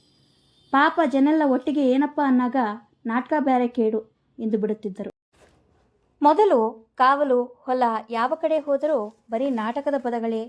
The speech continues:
ಎಲ್ಲರ ಬಾಯಲ್ಲೂ. ಇದ್ದಕ್ಕಿದ್ದ ಹಾಗೆ ಎಲ್ಲ ಮರೆತು ಬಿಟ್ಟವರಂತಿದ್ದು, ಇದೀಗ ಮತ್ತೆ ಬೆಂಕಿಪುರದಿಂದ ನಾಟಕ ಕಲಿಸುವವನು ಬಂದು ದೊಡ್ಡಗೌಡರ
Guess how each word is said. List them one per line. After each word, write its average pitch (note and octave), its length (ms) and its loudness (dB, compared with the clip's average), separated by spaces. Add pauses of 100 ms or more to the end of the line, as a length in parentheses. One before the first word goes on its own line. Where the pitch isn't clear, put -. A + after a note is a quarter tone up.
(140)
ಎಲ್ಲರ A#3+ 280 -6
ಬಾಯಲ್ಲೂ. G3+ 540 -10 (640)
ಇದ್ದಕ್ಕಿದ್ದ C4 500 -2
ಹಾಗೆ A3+ 520 -2 (320)
ಎಲ್ಲ C4 240 -2
ಮರೆತು B3 360 0
ಬಿಟ್ಟವರಂತಿದ್ದು, A3+ 1080 -2
ಇದೀಗ C4 300 -2 (600)
ಮತ್ತೆ B3+ 300 2
ಬೆಂಕಿಪುರದಿಂದ B3 840 0
ನಾಟಕ A#3 420 -2
ಕಲಿಸುವವನು A#3 600 -2
ಬಂದು A3 560 -2 (260)
ದೊಡ್ಡಗೌಡರ C4+ 540 2